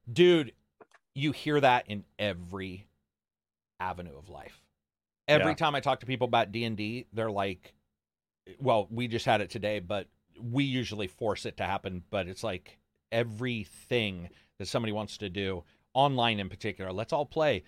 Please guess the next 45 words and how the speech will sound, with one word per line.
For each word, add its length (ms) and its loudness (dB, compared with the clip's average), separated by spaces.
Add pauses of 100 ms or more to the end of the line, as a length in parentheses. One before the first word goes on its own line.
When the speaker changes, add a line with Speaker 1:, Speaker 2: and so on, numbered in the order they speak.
(280)
Speaker 1:
And 100 -6
you 60 -4
hear 220 4
all 80 8
these 160 0
big 240 -2
plans. 640 -2
I 120 2
think 220 -2
the 60 -4
be-, 260 0
best 360 4
ones 240 -2
we've 160 0
had 180 2
is 140 -8
Forza 600 2
and 140 -4
Division 520 -6
Two. 220 -8
We 200 -10
had, 200 -8
like, 140 -12
a 40 -14
Division 360 -8
Two 220 -8
server 580 -4 (220)
or, 180 -4 (160)
or, 240 -8 (100)
or 120 -4
group. 440 2 (480)
You 80 -6
know, 60 -2
that's 240 2
worked 240 -4
out. 180 0
But 140 -4
for 60 -6
the 100 -2
most 240 -2
part, 180 -4
timing 420 -6
just 200 -12
never 400 -4
works. 460 -10